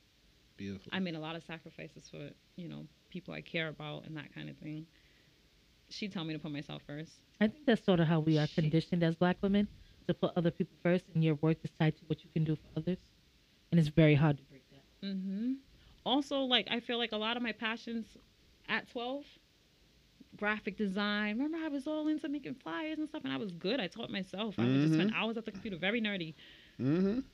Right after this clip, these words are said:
Speaker 4: You're a geek.
Speaker 2: I went every direction except that as an adult, and I feel like if I stuck with that, I would have found success a long time ago.
Speaker 4: You would have made my game night flyer a lot better than the person that made it.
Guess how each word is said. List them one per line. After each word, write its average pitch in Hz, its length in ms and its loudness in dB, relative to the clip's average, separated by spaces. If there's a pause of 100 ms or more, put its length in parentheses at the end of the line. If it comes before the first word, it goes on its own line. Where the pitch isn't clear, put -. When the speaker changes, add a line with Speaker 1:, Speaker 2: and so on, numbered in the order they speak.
(160)
Speaker 4:
You're 143 180 2
a 139 40 2
geek. 156 300 -4 (100)
Speaker 2:
I 247 220 0
went 262 340 4
every 262 240 0
direction 269 500 -2
except 269 380 -8
that 294 300 -8 (140)
as 247 140 -4
an 262 120 -2
adult, 269 400 -6
and 226 100 -8
I 240 80 -8
feel 247 160 -8
like 240 140 -8
if 247 100 -12
I 233 80 -10
stuck 269 280 -10
with 285 160 -8
that, 285 280 -8 (160)
I 247 180 -10
would 226 140 -8
have 165 140 -10 (600)
found 226 280 -6
success 190 320 -10
a 185 40 -12
long 175 240 -12
time 202 240 -8
ago. 151 240 -10
Speaker 4:
You 117 160 0
would 131 80 4
have 123 100 4
made 127 160 4
my 120 160 4
game 123 320 4
night 107 160 2
flyer 110 320 2
a 98 60 0
lot 104 280 -2
better 117 220 2
than 107 180 0
the 107 60 0
person 110 340 0
that 107 140 0
made 127 240 2
it. - 120 -2